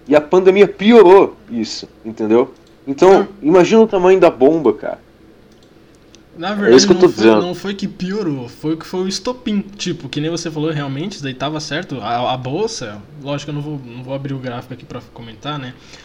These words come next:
Speaker 2: Mas ela tava numa alta gigantesca. Desde, desde o, da, da eleição do Bonoro e tal, tava uma, nossa, voa moleque, né? Só que, tipo assim, é se-, é, é, a gente sabe,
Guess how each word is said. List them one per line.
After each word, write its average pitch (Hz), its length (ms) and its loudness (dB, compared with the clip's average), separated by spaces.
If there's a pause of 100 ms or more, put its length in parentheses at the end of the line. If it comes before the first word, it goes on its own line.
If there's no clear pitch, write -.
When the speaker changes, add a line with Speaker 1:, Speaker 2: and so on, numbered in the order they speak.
Speaker 2:
Mas 139 160 -10
ela 143 120 -8
tava 151 220 -6
numa 185 240 -4
alta 160 300 -4
gigantesca. 175 760 -6
Desde, 143 420 -6
desde 135 280 -8
o, 123 220 -10
da, 107 380 -16
da 110 200 -16
eleição 120 320 -12
do 127 60 -10
Bonoro 127 420 -8
e 123 60 -12
tal, 131 260 -10
tava 185 160 -10
uma, 196 220 -8
nossa, 151 420 -10
voa 127 320 -10
moleque, 175 480 -10
né? 123 160 -14 (400)
Só 220 160 -8
que, 220 80 -10
tipo 254 200 -10
assim, 131 340 -10 (420)
é 180 100 -8
se-, - 180 -6
é, - 260 -8
é, 151 200 -10
a 165 120 -6
gente 240 180 -6
sabe, 143 460 -10